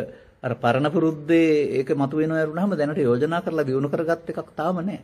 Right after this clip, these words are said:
ඒක දිනු කරගන්න ධර්ම ශ්‍රවණය කරලා අවබෝධයෙන් පසුව. නිකන් කිව්වට හරියන්නේ නෑ. ඔබට ඇත්තටම අර සමා-, අම්මා තාත්තා බෞද්ධ නිසා පරම්පරාවේ බුද්ධ ආගම ගත්ත නිසා ප්‍රාර්ථනා කරන නිවනක් නෙමෙයි ඕන වෙන්න ඕන.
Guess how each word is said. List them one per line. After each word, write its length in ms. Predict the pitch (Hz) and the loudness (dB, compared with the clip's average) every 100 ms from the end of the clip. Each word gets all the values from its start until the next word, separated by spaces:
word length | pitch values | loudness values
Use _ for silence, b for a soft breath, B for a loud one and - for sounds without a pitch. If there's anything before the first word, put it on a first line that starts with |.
| - | -16
ඒක 160 | - 143 | -12 -8
දිනු 240 | 131 120 | -4 -4
කරගන්න 400 | 127 156 160 175 | -2 -4 -4 -6
ධර්ම 260 | 170 135 135 | -4 -4 -4
ශ්‍රවණය 340 | 139 - 143 139 | -8 -6 -4 -4
කරලා 240 | 147 147 | -2 0
අවබෝධයෙන් 420 | 127 135 139 156 | 2 2 0 -2
පසුව. 380 | 131 139 139 98 - | -4 -4 -4 -6 -8
නිකන් 300 | 131 120 135 | -10 -6 -4
කිව්වට 320 | 135 143 147 | -4 -6 -8
හරියන්නේ 480 | 151 135 127 127 147 | -6 -4 -2 -4 -6
නෑ. 20 | 139 B B | -10 B B
ඔබට 240 | - 131 143 | -2 2 4
ඇත්තටම 560 | 120 117 - 185 190 285 415 B B B B - | 2 0 0 4 4 2 -2 B B B B -10
අර 160 | 131 113 - | -4 -4 -4
සමා-, 440 | - 131 143 143 123 117 | 0 2 4 2 0 0
අම්මා 240 | 120 143 | 0 0
තාත්තා 460 | 139 147 143 - 143 | 2 2 0 -4 0
බෞද්ධ 340 | 139 143 139 | 0 0 0
නිසා 300 | 139 139 143 | 0 0 0
පරම්පරාවේ 640 | 139 131 131 127 135 139 135 | 0 0 0 0 2 2 2
බුද්ධ 220 | 127 127 | 0 0
ආගම 260 | 139 139 | 0 0
ගත්ත 240 | 139 143 143 | 0 -2 -2
නිසා 240 | 139 160 | -2 -2
ප්‍රාර්ථනා 600 | 156 127 120 127 147 147 | 0 2 2 0 -2 0
කරන 220 | 147 156 156 | 0 0 0
නිවනක් 320 | 156 165 - | -2 -4 -4
නෙමෙයි 280 | 143 160 139 | -4 -2 -2
ඕන 160 | 160 | -2
වෙන්න 240 | 175 117 101 | -2 -4 -4
ඕන. 200 | 98 | -10